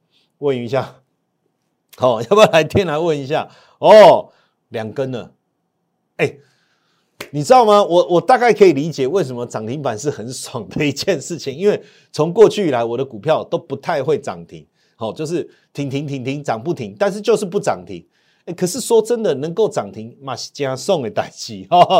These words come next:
<laughs> 所以这个来电百分百哦，跟我们这个会员分享。当然，我们的节目粉丝有兴趣，你一样可以打电话进来问，好不好？那我们，哦，四月八号，哦，就把这个讯息发出去了哦。哦，再来我们来讲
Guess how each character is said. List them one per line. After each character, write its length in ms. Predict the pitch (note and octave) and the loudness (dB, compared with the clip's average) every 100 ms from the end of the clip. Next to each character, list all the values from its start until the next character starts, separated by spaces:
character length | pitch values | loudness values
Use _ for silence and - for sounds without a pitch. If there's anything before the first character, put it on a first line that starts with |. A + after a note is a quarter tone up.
| - | -2
<laughs> 440 | - G#3 D#3+ D3+ | -16 -20 -20 -20
所 160 | - E3+ | -4 -4
以 40 | |
这 100 | E3 | -2
个 100 | F3 C#3+ | -4 -2
来 120 | B2+ | -4
电 180 | D3 B2+ | -6 -8
百 140 | G#2 | -10
分 220 | G#2 B2 | -12 -14
百 180 | A#2 E2+ | -14 -14
哦， 320 | E2 E2+ C2 _ | -16 -18 -20 _
跟 120 | B2+ | -10
我 80 | B2 | -10
们 360 | F#2+ F#2 F#2+ - _ | -14 -16 -20 -20 _
这 140 | - G#2+ | -20 -16
个 120 | G2 | -14
会 160 | B2+ | -12
员 140 | G#2+ F2+ | -14 -14
分 180 | G2 G2+ | -18 -18
享。 160 | F#2 D#2+ | -20 -10
当 120 | C#3+ | -8
然， 200 | B2+ A#2+ _ _ _ | -8 -12 _ _ _
我 120 | - G#2 | -16 -14
们 100 | A2+ | -6
的 200 | A#2+ G#2+ | -6 -6
节 140 | G#2 | -8
目 160 | A#2 C#3 | -10 -10
粉 160 | A2 F#2+ | -12 -16
丝 160 | - | -12
有 80 | A#2 | -12
兴 200 | - A#2+ | -12 -16
趣， 160 | G#2+ G#2 | -14 -16
你 120 | G2 | -14
一 60 | |
样 180 | B2 C3 | -12 -12
可 100 | A2 | -12
以 40 | G#2 | -14
打 160 | G2 | -14
电 100 | F2+ | -16
话 120 | G#2+ | -16
进 160 | G#2 G#2 | -16 -18
来 120 | F2 | -18
问， 200 | F#2 G#2+ E2 | -12 -12 -10
好 140 | G#2 | -4
不 80 | B2+ | -2
好？ 180 | G#2 - _ _ | -2 -6 _ _
那 120 | B2+ | -6
我 100 | A2 | -6
们， 340 | G2+ A#2+ C3 _ | -8 -12 -14 _
哦， 180 | A#2+ A2 | -8 -8
四 220 | - G3+ | -8 -6
月 100 | E3+ | -4
八 160 | D#3 D3 | -2 -2
号， 260 | D#3 - _ | -4 -8 _
哦， 180 | G2 F2+ | -20 -16
就 80 | |
把 160 | A2 G2 | -16 -16
这 120 | F#2 | -14
个 80 | G#2+ | -14
讯 180 | G#2 G#2+ | -14 -18
息 160 | - | -20
发 140 | F#2 A#2+ | -12 -8
出 120 | C#3+ | -8
去 140 | C#3 | 2
了 100 | G3 | 8
哦。 220 | E3+ F3 - _ | 8 8 2 _
哦， 300 | A2+ A2+ F2+ _ _ _ _ | -4 -4 -6 _ _ _ _
再 160 | - A3 | 4 8
来 140 | E3+ | 8
我 140 | C#3 | 4
们 100 | B2+ | -6
来 120 | E3+ A3 | -8 -10
讲 280 | - A#2+ | -8 -8